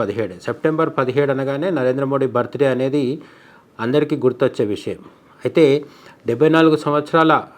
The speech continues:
నరేంద్ర మోడీ పంతొమ్మిది వందల యాభైవ సంవత్సరంలో జన్మించారనే విషయం మనందరికీ తెలిసిందే. అయితే, ఆ, వామనుడు త్రివిక్రముడిలాగా ఎదిగినాక ఎ-, ఎట్లయితే ఎదుగుతాడో ఆ విధంగా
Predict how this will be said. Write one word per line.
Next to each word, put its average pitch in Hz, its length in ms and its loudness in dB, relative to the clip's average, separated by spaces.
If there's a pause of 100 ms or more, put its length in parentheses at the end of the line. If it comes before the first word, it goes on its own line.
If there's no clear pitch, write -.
నరేంద్ర 139 360 0
మోడీ 135 260 0
పంతొమ్మిది 139 520 -2
వందల 135 300 -2 (160)
యాభైవ 120 400 0
సంవత్సరంలో 127 840 -2 (100)
జన్మించారనే 123 680 -2
విషయం 120 340 -4
మనందరికీ 110 440 -6
తెలిసిందే. 95 540 -10 (560)
అయితే, 139 480 2 (1160)
ఆ, 110 340 -2
వామనుడు 156 640 2
త్రివిక్రముడిలాగా 143 1300 2
ఎదిగినాక 135 520 0
ఎ-, 123 440 0
ఎట్లయితే 139 380 2
ఎదుగుతాడో 131 440 0
ఆ 151 100 0
విధంగా 135 640 0